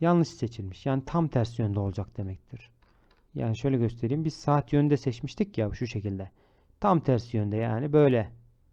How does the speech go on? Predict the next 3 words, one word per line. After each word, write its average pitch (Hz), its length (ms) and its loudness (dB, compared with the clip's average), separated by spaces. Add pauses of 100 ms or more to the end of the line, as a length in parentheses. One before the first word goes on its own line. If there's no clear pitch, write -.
(260)
olacakmış. - 720 -8 (2250)
Yine 156 160 4
mesela 156 380 2